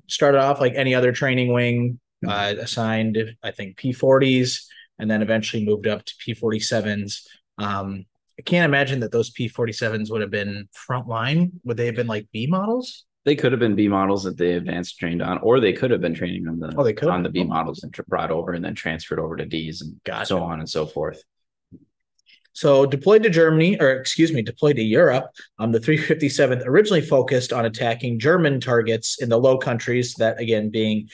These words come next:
Speaker 1: Belgium, the Netherlands, and Luxembourg, um, mainly going after, you know, convoys,
Speaker 2: Mm-hmm.
Speaker 1: trains was a huge target, especially in the lowlands. Um, you know,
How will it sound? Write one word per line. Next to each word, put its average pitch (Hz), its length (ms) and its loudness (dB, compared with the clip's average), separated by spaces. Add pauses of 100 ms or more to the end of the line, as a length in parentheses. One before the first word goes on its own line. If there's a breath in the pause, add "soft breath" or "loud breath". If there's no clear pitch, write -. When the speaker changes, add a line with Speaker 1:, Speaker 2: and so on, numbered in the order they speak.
(1120 loud breath)
Speaker 1:
Belgium, 185 520 6
the 156 80 4
Netherlands, 143 640 6
and 127 160 0
Luxembourg, 120 640 4 (380 loud breath)
um, 104 560 -4 (100)
mainly 151 300 4
going 127 320 4
after, 110 520 2
you 107 120 -2
know, 95 220 -6 (380)
convoys, 120 840 2
Speaker 2:
Mm-hmm. - 180 -10
Speaker 1:
trains 143 500 2
was 107 120 -8
a 107 60 -2
huge 160 800 2
target, 107 420 0
especially 123 440 -4
in 117 60 -2
the 110 80 2
lowlands. 107 640 -2 (440 loud breath)
Um, 104 640 -2 (200)
you 120 100 -6
know, 95 460 -6